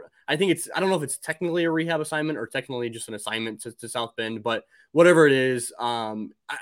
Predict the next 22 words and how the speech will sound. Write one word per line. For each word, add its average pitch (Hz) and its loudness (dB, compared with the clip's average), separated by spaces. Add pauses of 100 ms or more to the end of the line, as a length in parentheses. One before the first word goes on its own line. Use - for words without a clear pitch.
I, 160 2
I 160 0
think 190 4
it's 170 -2
important 170 -2
to 143 -14
keep 165 -4
an 156 -2
eye 139 2
on 139 2
that 131 2
explosiveness 139 -2
because 120 -6
that's 123 0
what 117 -6
makes 117 -4
Alexander 120 -2
Canario, 110 -2
like, 104 -6
so, 117 -2
so 113 -6
impressive. 107 -8